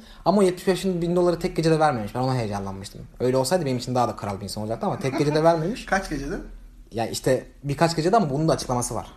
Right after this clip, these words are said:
Speaker 1: Adam bunu açıklıyor yani. Niye böyle yaptığını söylüyor.
Speaker 2: Neymiş?
Speaker 1: Müşteri memnuniyeti.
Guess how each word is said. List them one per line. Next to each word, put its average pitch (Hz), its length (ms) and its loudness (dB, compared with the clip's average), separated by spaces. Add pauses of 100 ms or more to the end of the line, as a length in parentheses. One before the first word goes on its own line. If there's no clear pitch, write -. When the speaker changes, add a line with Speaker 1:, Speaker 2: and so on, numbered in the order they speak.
(360)
Speaker 1:
Adam 107 260 -2
bunu 113 100 -4
açıklıyor 107 340 -6
yani. 98 120 -8
Niye 107 160 -2
böyle 107 140 -2
yaptığını 113 280 -4
söylüyor. 101 380 -6 (480)
Speaker 2:
Neymiş? 131 600 -10
Speaker 1:
Müşteri 147 440 0
memnuniyeti. 92 420 -8